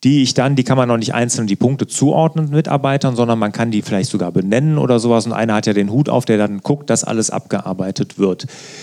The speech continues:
Wenn das aber mehr wird und das vielleicht zu unübersichtlich in so Checklisten wird, dann kann man einzelne Aufgaben machen, aber dann würde ich nicht ein eigenes Board dafür machen, dafür ist das Projekt zu klein.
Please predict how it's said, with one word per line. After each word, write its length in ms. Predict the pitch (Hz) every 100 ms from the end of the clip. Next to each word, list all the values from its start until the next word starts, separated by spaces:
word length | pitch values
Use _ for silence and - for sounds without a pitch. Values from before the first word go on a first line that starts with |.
| - - -
Wenn 120 | 139
das 220 | 170 160 -
aber 240 | 135 127
mehr 400 | 127 151 180 156
wird 300 | 113 90 -
und 260 | - 101 104
das 260 | 110 -
vielleicht 280 | - 113 -
zu 120 | -
unübersichtlich 680 | 160 202 160 123 113 110 104
in 80 | 107
so 100 | 104
Checklisten 580 | - 151 147 107 - 98
wird, 160 | 107
dann 120 | 110
kann 160 | 107 131
man 160 | 127 110
einzelne 420 | 110 - 98 95
Aufgaben 480 | 110 - 135 147 151
machen, 280 | 156 180 160
aber 180 | 117
dann 260 | 113 123 160 - - -
würde 200 | - 139
ich 80 | 123
nicht 180 | 139 135
ein 80 | 117
eigenes 320 | 120 107 -
Board 320 | - 123 151
dafür 240 | 139 -
machen, 260 | 147 147 143
dafür 220 | 120 110
ist 140 | 117 -
das 140 | 110
Projekt 400 | - - 101 -
zu 160 | - -
klein. 600 | - 104 104 135 208